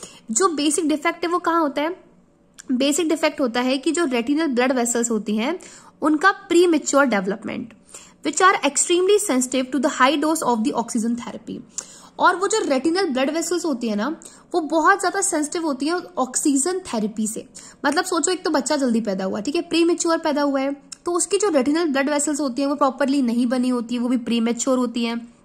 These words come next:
ऊपर से उनको क्या दे दिया गया, ऑक्सीजन थेरेपी दे दी गई, जिसके लिए बहुत ज्यादा सेंसिटिव थी। तब क्या होगा,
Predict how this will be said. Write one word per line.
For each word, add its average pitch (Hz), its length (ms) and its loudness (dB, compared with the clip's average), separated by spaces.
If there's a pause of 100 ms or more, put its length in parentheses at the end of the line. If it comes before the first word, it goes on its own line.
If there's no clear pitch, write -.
(520)
ऊपर 302 240 4
से 349 100 -2
उनको 330 220 0
क्या 330 140 2
दे 320 140 0
दिया 330 160 2
गया, 339 260 2 (440)
ऑक्सीजन 330 500 4
थेरेपी 233 360 0
दे 262 100 2
दी 240 140 2
गई, 247 140 0
जिसके 262 280 0
लिए 285 100 4
बहुत 226 260 2
ज्यादा 220 180 2
सेंसिटिव 208 480 -2
थी। 269 380 -2 (400)
तब 320 120 4
क्या 349 220 4
होगा, 349 360 4